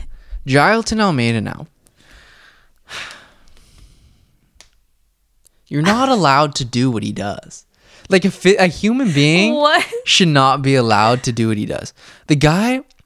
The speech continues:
Speaker 2: is basically just however tall he is, probably, like, six four. It's just straight muscle fiber. It's like a straight man. Okay, it's just a defensive end. It's an N F L football player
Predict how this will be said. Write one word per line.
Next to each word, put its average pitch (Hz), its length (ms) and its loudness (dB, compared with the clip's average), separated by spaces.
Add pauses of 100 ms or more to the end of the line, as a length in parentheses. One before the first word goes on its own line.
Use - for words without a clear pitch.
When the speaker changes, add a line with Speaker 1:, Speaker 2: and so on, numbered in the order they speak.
(240)
Speaker 2:
is 143 180 -2
basically 139 480 2
just 117 200 -2
however 135 420 -2
tall 113 220 0
he 117 100 0
is, 120 100 -4
probably, 110 220 -2
like, 98 160 -6
six - 180 -10
four. 113 360 -8 (1300)
It's 175 100 2
just - 240 -2
straight 185 560 -2
muscle 143 480 -4
fiber. 131 480 -8 (540)
It's 165 180 -4
like 208 140 -4
a 175 80 -2
straight 185 640 -4
man. 147 560 0
Okay, 131 380 0
it's 117 100 -6
just 185 200 -2
a 165 60 -2
defensive 165 680 -2
end. 135 120 -4
It's 131 120 -8
an 127 120 -4
N 151 160 -4
F 190 220 -6
L 165 80 -4
football 139 360 -2
player 110 380 -2